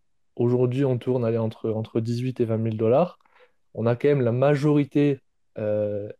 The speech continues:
des mineurs qui sont dans une situation, euh, encore de profit.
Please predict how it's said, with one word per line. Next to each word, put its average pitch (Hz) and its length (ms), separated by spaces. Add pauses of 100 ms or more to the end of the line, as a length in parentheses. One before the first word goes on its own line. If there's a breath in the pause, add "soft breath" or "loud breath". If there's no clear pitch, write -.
(120)
des 117 240
mineurs 123 500 (400 soft breath)
qui - 100
sont 147 160
dans 139 140
une 123 180
situation, 131 720 (680)
euh, 107 440 (200)
encore 127 500
de 123 120
profit. 127 520